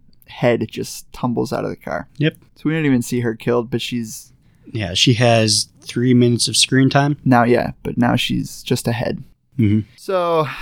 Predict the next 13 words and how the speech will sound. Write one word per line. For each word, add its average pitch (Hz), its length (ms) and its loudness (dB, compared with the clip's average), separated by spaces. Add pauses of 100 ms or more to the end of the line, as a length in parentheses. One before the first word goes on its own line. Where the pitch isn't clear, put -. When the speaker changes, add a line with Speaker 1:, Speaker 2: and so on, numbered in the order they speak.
(580)
Speaker 1:
the 143 100 -2
house 156 280 2
mom 147 580 2
and 127 280 -2
one 131 160 -2
of 123 60 -2
the 123 80 4
other 120 160 2
girls 120 280 -2
try 123 200 -2
to 117 80 -4
get 113 160 -2
out. 117 300 2